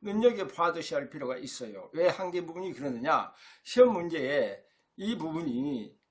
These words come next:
개념을 잘 알아두셔야 된다. 왜 그러느냐? 할 때, 자, 다음 중 실체적 진실주의와 관계없는 것을 찾아라라고 하면 적정 절차의 원칙과 신속한 재판의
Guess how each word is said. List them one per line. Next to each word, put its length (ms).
개념을 420
잘 200
알아두셔야 560
된다. 380
왜 200
그러느냐? 680
할 120
때, 260
자, 200
다음 260
중 160
실체적 460
진실주의와 520
관계없는 720
것을 640
찾아라라고 760
하면 480
적정 460
절차의 420
원칙과 580
신속한 500
재판의 520